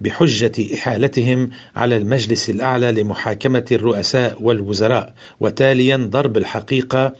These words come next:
وتبرئة المرتكبين والمتورطين والمقصرين مقابل إطاحة تصويت المنتشرين للمقاعد المية وثمانية وعشرين في لبنان،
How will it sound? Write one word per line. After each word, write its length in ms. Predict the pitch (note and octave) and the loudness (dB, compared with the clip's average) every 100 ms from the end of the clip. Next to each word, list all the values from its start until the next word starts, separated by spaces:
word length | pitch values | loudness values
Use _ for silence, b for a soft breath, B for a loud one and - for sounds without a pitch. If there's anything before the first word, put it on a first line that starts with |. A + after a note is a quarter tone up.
| b - | b -4
وتبرئة 800 | A2 B2 A#2 B2+ G#2 D3+ C#3 - | 0 2 2 0 2 2 0 0
المرتكبين 920 | A2+ A2 B2 B2 A#2 A2 A#2+ C3+ C3 | -2 -2 -4 -4 -4 -2 0 2 0
والمتورطين 1120 | A2+ C3 C3 A#2+ A#2+ A#2+ A#2 G#2+ C3+ C3 B2+ A2+ | 0 0 0 0 0 2 2 -2 0 2 2 0
والمقصرين 1000 | A2+ A#2+ A2+ - G#2+ - A2 A#2 E2 - B B A2+ | 0 0 -2 -2 -4 -2 0 0 -2 -10 B B -4
مقابل 600 | A#2 - D#3 C3+ A2 G#2+ | -2 0 0 2 2 0
إطاحة 580 | G#2 A2+ A#2 C#3 - A2 | 0 -2 0 -2 -2 -6
تصويت 640 | G#2 G#2+ - C3 C3 B2+ | -4 -4 -4 -2 0 0
المنتشرين 1160 | A2 G2 C3+ A#2 A2+ - A2+ B2+ C3 B2+ B2+ B B B | 0 0 -2 -2 -2 0 0 2 2 0 -2 B B B
للمقاعد 720 | C#3 B2+ A2+ A2 D3+ A2+ A#2 | 2 2 0 0 0 2 0
المية 340 | A#2 A2 C3+ C3 | -2 -2 -2 0
وثمانية 340 | A2 C3 C3 | 0 0 0
وعشرين 460 | G#2+ G#2+ - B2+ A2 | 0 -2 -2 -2 -2
في 180 | A2+ A2 | 0 0
لبنان، 460 | F#2+ A#2+ A2 E2 | 0 2 0 -2